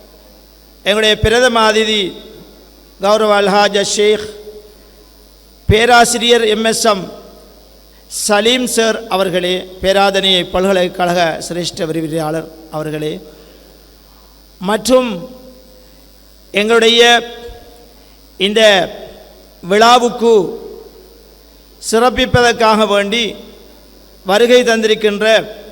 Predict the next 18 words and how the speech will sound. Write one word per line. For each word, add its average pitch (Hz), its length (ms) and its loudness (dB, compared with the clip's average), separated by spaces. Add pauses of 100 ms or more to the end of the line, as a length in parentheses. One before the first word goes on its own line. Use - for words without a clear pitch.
(520)
விழாவில் 240 480 2
பிரதம 240 600 2
பேச்சை 226 800 0 (520)
நிகழ்த்துவதற்காக 233 880 2
வருகை 208 340 0
தந்த 202 340 -2
அல்ஹாஜ் 190 420 0
மௌலவி 190 480 -2 (880)
எம் 226 200 -4
ஏ 220 160 4
எம் 190 220 -2 (100)
மசூத் 196 540 -2
ஹாஷிமி 190 640 -4
அவர்களே, 170 520 -4 (1120)
மதத் 254 320 0
தலைவர்கள் 247 500 2
என்ற 226 200 -2
வரிசையில் 214 760 0